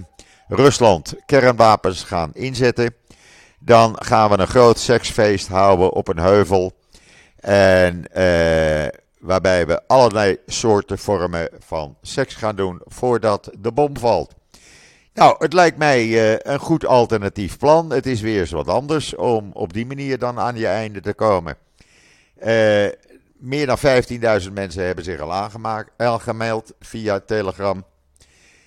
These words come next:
En, eh, ja, eh, nogmaals, eh, het, in het hele verhaal kan je dat lezen. Ze doen alle vormen van, eh, seks willen ze gaan doen. Nou, eh, ik zou zeggen,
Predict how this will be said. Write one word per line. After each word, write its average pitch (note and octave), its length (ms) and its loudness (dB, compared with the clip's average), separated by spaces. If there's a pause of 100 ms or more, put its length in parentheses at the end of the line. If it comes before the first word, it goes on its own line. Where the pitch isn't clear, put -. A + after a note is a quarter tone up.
(140)
En, A2 520 -2
eh, G#2+ 240 0 (1040)
ja, A#2 340 0 (160)
eh, A#2 300 0
nogmaals, A#2+ 600 -6
eh, A2 200 -2
het, A2 160 -8
in A#2 220 -8
het G#2+ 100 -8
hele A2+ 240 -4
verhaal G2 640 -4
kan A2 160 -4
je F#2 60 -4
dat F2+ 140 -8
lezen. G2 560 -6
Ze A2+ 160 -12
doen G2+ 200 -10
alle G#2+ 500 -4 (400)
vormen G2 460 -8
van, D#2+ 380 -12
eh, D#2+ 120 -8 (580)
seks - 360 -8
willen B2+ 240 -8
ze A2+ 140 -8
gaan G#2+ 160 -6
doen. G2 260 -8 (520)
Nou, D3+ 260 2 (180)
eh, A#2+ 500 0
ik - 360 -12
zou G#2 220 -2
zeggen, F#2+ 440 -4